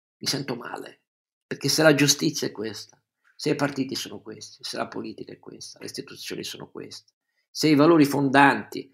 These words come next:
di cui dovremmo essere fieri per i morti, attraverso i quali ci siamo arrivati, sono calpestati per i più deboli e per i più fragili e per quelli che vivono in paesi che vorrebbero venire in Italia e in Europa per questo,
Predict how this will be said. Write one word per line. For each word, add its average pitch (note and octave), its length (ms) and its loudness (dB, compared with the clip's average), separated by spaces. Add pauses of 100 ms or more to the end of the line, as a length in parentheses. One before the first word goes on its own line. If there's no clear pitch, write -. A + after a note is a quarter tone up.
(380)
di C3 100 -12
cui D#3+ 140 10
dovremmo C#3+ 300 10
essere C#3 300 6
fieri C#3+ 400 8
per C3 140 2
i C3 40 6
morti, A2 680 0 (280)
attraverso B2 460 -2
i C#3 40 0
quali C#3 240 4
ci - 80 -4
siamo A#2 280 0
arrivati, G#2+ 540 -2 (280)
sono C#3+ 240 0
calpestati - 920 -6 (420)
per C3+ 80 6
i B2+ 100 -4
più D#3 200 2
deboli A2+ 480 8
e - 40 -10
per C#3+ 140 4
i C3 60 6
più B2 100 -2
fragili - 760 -12 (280)
e C3+ 120 -4
per C#3 180 6
quelli D#3+ 260 8
che C#3 100 6
vivono C#3+ 380 8
in B2+ 100 2
paesi C#3+ 560 6 (240)
che C#3+ 120 2
vorrebbero C#3+ 420 8
venire C#3 380 6
in A2+ 80 -2
Italia D#3 280 8
e B2+ 40 10
in B2+ 40 4
Europa C3 640 4
per - 180 -4
questo, A#2 680 0